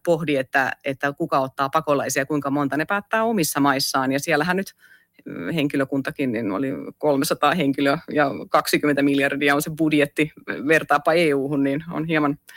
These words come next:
hieman eri, mut kuitenkin tehdään kauppaa. Et kauppaliitto ja ei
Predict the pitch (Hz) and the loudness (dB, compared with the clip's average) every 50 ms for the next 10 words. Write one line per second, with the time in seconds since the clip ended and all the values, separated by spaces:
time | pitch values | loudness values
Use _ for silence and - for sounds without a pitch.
0 | - - - - - _ - 180 175 165 165 160 180 196 165 156 160 - - 269 | -20 -20 -20 -20 -10 _ 0 2 2 4 4 2 2 2 2 0 -2 0 0 0
1 | 262 - 220 170 175 165 - 180 180 170 151 143 143 139 - 135 135 131 _ - | 2 2 0 0 0 2 2 2 4 4 2 2 0 0 0 -2 -2 -4 _ -2
2 | 147 131 135 151 - - - - - - - 143 - - 247 311 339 - - 208 | -2 0 0 -2 -6 -10 -16 -18 -12 -6 -6 -6 -2 0 0 0 0 0 0 0
3 | 185 175 170 156 151 - _ - 139 - - - 147 151 151 143 139 - - 208 | 2 2 2 0 0 -2 _ -2 -2 -2 -2 -4 -2 0 2 2 2 0 0 0
4 | 233 233 220 202 170 | 2 2 2 0 -2